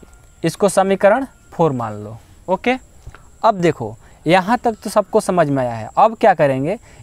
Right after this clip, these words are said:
ये समीकरण जो फ़ोर है ना और समीकरण थर्ड है, दोनों देखो ए स्क्वायर माइनस बी स्क्वायर बराबर सेवन है और यहाँ पर ए स्क्वायर प्लस बी स्क्वायर पच्चीस है। अब इन दोनों को जोड़ देंगे तो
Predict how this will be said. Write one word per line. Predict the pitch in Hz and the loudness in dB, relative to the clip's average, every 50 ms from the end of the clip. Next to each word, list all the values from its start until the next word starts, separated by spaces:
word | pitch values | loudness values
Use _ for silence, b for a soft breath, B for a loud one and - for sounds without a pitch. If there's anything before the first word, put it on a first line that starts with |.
| b - | b -2
ये | 196 202 | -2 -2
समीकरण | - - 190 185 202 226 240 - 247 233 240 240 214 | 2 2 0 2 2 0 0 0 2 2 2 0 0
जो | 220 220 | -2 -4
फ़ोर | - - - - 196 226 247 247 | -6 -6 -4 2 4 4 4 4
है | 240 247 185 | 2 0 0
ना | 160 160 147 123 113 b b b b b - | 0 0 0 0 -2 b b b b b 2
और | 156 170 | 2 2
समीकरण | 160 - - 175 185 202 220 - 214 196 190 180 - - | 2 2 2 2 2 2 0 2 4 2 2 2 -2 -8
थर्ड | - 208 190 175 147 | -2 0 0 2 2
है, | 151 196 - b b b b 139 | 0 0 -2 b b b b -6
दोनों | 139 156 180 196 202 190 | -2 0 2 4 4 4
देखो | 180 185 - 190 180 - 190 | 4 0 0 0 -4 0 2
ए | 196 208 202 | 2 2 2
स्क्वायर | - - - 202 202 196 | 2 2 2 2 4 4
माइनस | 196 190 196 185 - | 2 0 -2 -2 -2
बी | 180 196 190 | -2 -2 -2
स्क्वायर | - - 196 190 | 2 2 2 4
बराबर | 190 185 180 | 4 2 2
सेवन | - - 185 180 185 214 220 220 | 0 -2 -2 2 2 2 2 2
है | 240 262 220 b b b b b b | 0 0 -2 b b b b b b
और | 143 156 | 0 0
यहाँ | 165 170 180 180 | 2 0 -2 0
पर | - 180 175 _ - | 0 -2 -2 _ -4
ए | 180 185 190 | 0 0 0
स्क्वायर | 185 - - 180 175 | 0 2 2 2 2
प्लस | - - 170 160 - | 2 -2 -4 -4 -2
बी | 165 170 | -4 -4
स्क्वायर | 160 - 175 175 165 | -2 -2 -2 -2 0
पच्चीस | - 156 143 - 143 123 - - | -2 -4 -4 -2 -6 -8 -6 -8
है। | 107 - - B B B B B - | -12 -14 -14 B B B B B 0
अब | 156 160 185 | 0 2 2
इन | 214 214 196 | 0 2 4
दोनों | 214 220 226 220 | 2 2 2 2
को | - 226 202 | 2 2 0
जोड़ | 143 135 165 196 208 | 2 2 4 4 4
देंगे | 196 196 175 160 156 180 | 4 4 2 2 0 -2
तो | 185 - | -2 -2